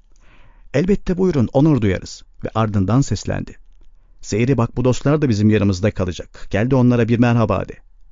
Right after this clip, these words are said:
"Seyri pek iyi değil," diye ekledi. Çadırın perdesi aralandı ve yaşına göre çökmüş bir kadın dışarı çıktı.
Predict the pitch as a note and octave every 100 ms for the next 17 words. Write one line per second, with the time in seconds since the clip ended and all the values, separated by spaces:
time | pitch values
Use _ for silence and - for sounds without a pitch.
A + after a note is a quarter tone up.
0 | - - G#2+ D3+ D#3 C#3+ C3+ D3 C3+ D3+
1 | F2+ G2 F2+ - - - - - - -
2 | _ _ - - - - - _ - B2
3 | D3 F#3 E3+ C#3+ C3+ C3+ D#3+ A2 F#2 -
4 | A#2 B2+ C#3+ G#2 F#2+ - B2 C#3+ G2+ F#2
5 | G2 - E3+ - - - D3+ C#3+ A#2 F2+
6 | E2 - -